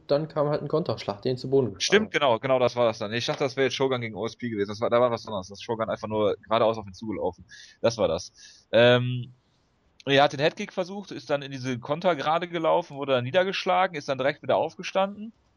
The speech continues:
Speaker 2: äh, ist dann nochmal niedergeschlagen worden und, äh, ja, hat sich nicht, also der, ich glaub, der, dieser, dieser Konter, der erste,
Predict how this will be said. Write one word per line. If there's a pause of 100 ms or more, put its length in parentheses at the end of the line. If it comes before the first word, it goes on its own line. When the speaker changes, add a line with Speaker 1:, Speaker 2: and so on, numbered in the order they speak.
(500)
Speaker 2:
äh,
ist
dann
nochmal
niedergeschlagen
worden
und,
äh,
ja,
hat
sich
nicht,
also
der,
ich
glaub,
der,
dieser,
dieser
Konter,
der
erste,